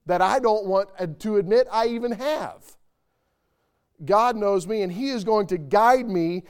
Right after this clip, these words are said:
and lead me, and He's going to guide you and lead you. For all of my life, I've put missionaries up here on a pedestal, and, and I love missionaries. And I, as your pastor, we have a kindred spirit in our love for missionaries, but now God's called me to be a missionary, and I don't think much of them anymore.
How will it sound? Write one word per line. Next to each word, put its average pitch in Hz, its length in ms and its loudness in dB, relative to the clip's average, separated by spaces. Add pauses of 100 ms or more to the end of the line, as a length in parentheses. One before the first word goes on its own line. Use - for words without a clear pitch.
(160)
and 185 340 0
lead 254 340 0
me, 160 200 -6
and 185 80 -6
He's 214 160 -6
going 226 240 2
to 196 80 -4
guide 220 480 0
you 190 260 -8 (220)
and 190 240 -2
lead 254 340 -4
you. 156 160 -8
For 202 180 -2
all 285 220 6
of 247 80 0
my 226 140 2
life, 220 340 2
I've 277 180 -4
put 240 160 -6
missionaries 196 600 -4
up 190 180 2
here 190 160 -2
on 160 80 -2
a 139 60 -6
pedestal, 170 500 -6 (220)
and, 202 200 -6
and 214 120 2
I 311 100 2
love 233 480 4
missionaries. 147 760 -6 (840)
And 220 300 -2
I, 233 120 2 (280)
as 220 240 2
your 220 100 -4
pastor, 247 380 -2
we 247 140 -2
have 254 160 2
a 202 40 0
kindred 240 380 -4
spirit 254 340 -2
in 220 80 0
our 202 140 6
love 233 260 2
for 214 140 -4
missionaries, 214 540 -2
but 190 160 -8
now 233 180 -2
God's 208 300 0
called 233 260 -2
me 208 60 0
to 202 80 -4
be 196 120 -4
a 196 60 0
missionary, 214 400 -2
and 175 80 0
I 220 60 0
don't 277 120 -6
think 208 220 -4
much 170 180 -4
of 277 140 -6
them 196 140 -8
anymore. 143 340 -8